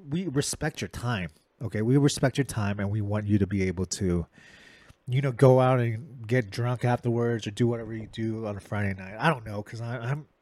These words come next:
I just stay in my room and I record videos and I write jokes. That's, that's really all I ever do. So come sh-, see the show September ninth, Friday, seven o'clock in San Francisco, Emperor Norton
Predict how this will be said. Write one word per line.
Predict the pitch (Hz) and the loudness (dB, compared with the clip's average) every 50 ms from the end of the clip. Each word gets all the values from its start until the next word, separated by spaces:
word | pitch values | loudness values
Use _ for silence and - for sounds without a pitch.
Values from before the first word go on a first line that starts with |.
| _ _ - | _ _ -14
I | - | -10
just | 117 135 - | -10 -6 -2
stay | - - 151 156 | -2 0 0 2
in | 165 151 | 2 2
my | 156 147 | 4 4
room | 135 131 139 139 139 | 4 2 0 -2 -4
and | 135 | -8
I | 123 | -10
record | 117 110 - - - 139 127 110 101 | -12 -14 -12 -6 -4 -4 -4 -4 -6
videos | 107 117 117 113 110 110 110 101 107 | -8 -6 -6 -6 -6 -6 -8 -8 -8
and | 104 | -8
I | 101 98 | -6 -4
write | 98 101 98 95 | -4 -4 -4 -4
jokes. | 87 - 92 85 80 - - | -4 -2 -2 -2 -2 -4 -2
That's, | - 107 110 - - - - - - - - _ _ - - - - - - - - - _ _ _ - | -2 -2 -2 -2 -4 -14 -14 -16 -18 -20 -20 _ _ -20 -16 -16 -16 -16 -18 -20 -20 -20 _ _ _ -2
that's | - 214 - - - | 0 0 0 2 4
really | 170 160 147 135 | 6 6 8 8
all | 120 120 117 | 6 6 4
I | 113 110 | 4 2
ever | 107 92 87 92 80 | 0 -2 -4 -6 -6
do. | 82 82 82 80 - - _ _ _ _ _ _ - | -6 -6 -6 -6 -10 -14 _ _ _ _ _ _ -14
So | - - - | -8 -6 -6
come | 131 - - 180 175 | -4 0 0 -2 0
sh-, | - - - - | -2 -4 -6 -4
see | - - 170 170 | 2 6 8 10
the | 170 175 | 10 8
show | - - - 123 120 117 117 107 - _ _ _ _ _ - - _ _ _ | 8 6 4 4 6 6 4 2 0 _ _ _ _ _ -20 -20 _ _ _
September | - - - 151 - 170 165 165 170 | 0 4 4 4 6 6 6 6 6
ninth, | 143 127 131 131 131 - | 6 6 4 4 2 0
Friday, | - - 135 127 127 123 123 123 127 127 - - _ | 0 2 4 4 4 4 4 4 4 2 0 -2 _
seven | - - - - 147 143 143 143 | -8 -2 4 6 6 6 8 6
o'clock | 131 - - 123 117 117 117 - - | 4 4 4 6 6 6 6 4 0
in | 120 | -4
San | - - - 143 143 135 | -4 -2 0 2 2 2
Francisco, | 131 - - 131 - - - 120 110 110 - | 2 2 2 0 0 2 2 2 2 2 2
Emperor | - 165 143 - - 147 131 | 0 -2 0 2 2 2 2
Norton | 127 135 135 135 131 123 110 92 | 4 4 4 4 2 0 -2 -6